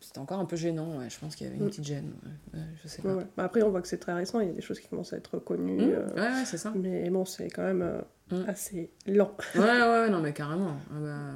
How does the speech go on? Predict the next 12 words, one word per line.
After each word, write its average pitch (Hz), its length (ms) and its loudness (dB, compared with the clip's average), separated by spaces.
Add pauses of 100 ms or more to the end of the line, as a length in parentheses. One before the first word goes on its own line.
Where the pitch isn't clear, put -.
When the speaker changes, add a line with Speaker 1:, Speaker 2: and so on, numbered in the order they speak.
(180)
Speaker 1:
oui, 180 200 -4
oui, 160 80 -6
totalement. 156 500 -8 (320)
Ouais, 151 160 -10 (220)
ouais. 160 100 -8 (540)
Speaker 2:
Euh, 214 80 4
si 240 180 2
tu 277 100 4
devais 277 280 8
imaginer 254 400 6
un 254 120 6
doudou 220 360 4